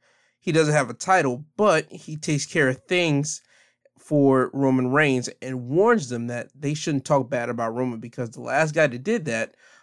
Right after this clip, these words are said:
was Nakamura, and Sami took care of him last week. Randy starts playing up to Sami's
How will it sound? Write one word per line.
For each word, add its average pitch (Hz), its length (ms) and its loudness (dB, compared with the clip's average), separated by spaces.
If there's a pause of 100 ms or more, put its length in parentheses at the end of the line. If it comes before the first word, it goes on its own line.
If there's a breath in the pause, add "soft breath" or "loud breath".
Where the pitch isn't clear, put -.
(120)
was 131 180 0
Nakamura, 131 760 4 (200)
and 123 200 -8
Sami 143 320 -2
took 135 200 -6
care 214 260 2
of 131 80 -2
him 123 200 -6 (120)
last 127 420 -4
week. 135 520 -8 (800)
Randy 170 340 0
starts - 560 0 (100)
playing 247 340 4
up 226 120 2
to - 60 -8
Sami's 180 420 0